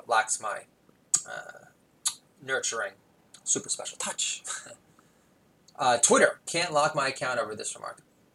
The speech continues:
"Fuck you, Trump, for giving my tweet pic,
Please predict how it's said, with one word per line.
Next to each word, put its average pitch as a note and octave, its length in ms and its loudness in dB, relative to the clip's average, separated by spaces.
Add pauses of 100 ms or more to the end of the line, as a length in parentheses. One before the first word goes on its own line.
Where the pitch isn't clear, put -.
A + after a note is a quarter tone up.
(260)
"Fuck - 580 0
you, D#3+ 280 -4
Trump, B2+ 400 -4 (440)
for - 120 -12
giving A#2+ 280 -4
my B2 180 4
tweet E3 300 -6
pic, C#3+ 340 0